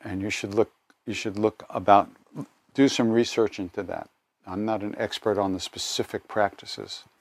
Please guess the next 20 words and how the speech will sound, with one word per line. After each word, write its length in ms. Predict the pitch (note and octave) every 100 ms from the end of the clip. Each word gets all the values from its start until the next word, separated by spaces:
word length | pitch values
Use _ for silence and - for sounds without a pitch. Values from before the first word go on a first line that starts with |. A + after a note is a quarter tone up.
| _ _ _ _ _ _ _ _ _ _ _ _ _ _ _
but 160 | E2+ - -
chanting 600 | - G2 F#2 G2+ F#2+ G#2 _ -
certainly 600 | - - A2 - G2+ F#2+
helps 440 | F#2 G2 - - - _ _
anything 440 | G#2 B2 A#2 A#2+ G2+
you 180 | F#2
want 260 | F2+ E2 -
to 80 | -
do, 240 | - E2+ -
any 220 | G#2+ A#2
way 260 | A2+ G#2 G#2+
you 100 | G2
want 260 | F#2+ F#2+ -
to 60 |
heal, 480 | F#2 - G2+ G2 D#2 - _ _ _ _ _ _
chanting 460 | - A2 F#2 F2+ F#2
helps 360 | G2 F#2 -
that 240 | - - -
as 180 | G2+ -
well. 240 | - G2